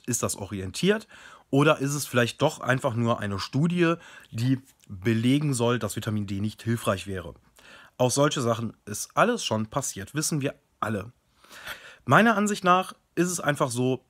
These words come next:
dass wir uns stärker mit dem Thema der Gesundheit beschäftigen und befassen sollten. Wir sollten uns persönlich auch nicht nur über die Apothekenumschau, über sonstige Portale der, ähm, Krankenkassen oder sonstiges informieren,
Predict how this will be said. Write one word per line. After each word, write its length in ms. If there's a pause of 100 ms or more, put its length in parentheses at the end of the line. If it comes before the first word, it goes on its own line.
dass 320 (160)
wir 500
uns 360
stärker 420
mit 140
dem 80
Thema 240
der 80
Gesundheit 360
beschäftigen 520
und 120
befassen 460
sollten. 380 (440)
Wir 140
sollten 540 (160)
uns 260
persönlich 560
auch 300 (420)
nicht 380
nur 380
über 420 (100)
die 100
Apothekenumschau, 1120
über 440 (420)
sonstige 420
Portale 540
der, 320
ähm, 840
Krankenkassen 560
oder 140
sonstiges 400
informieren, 480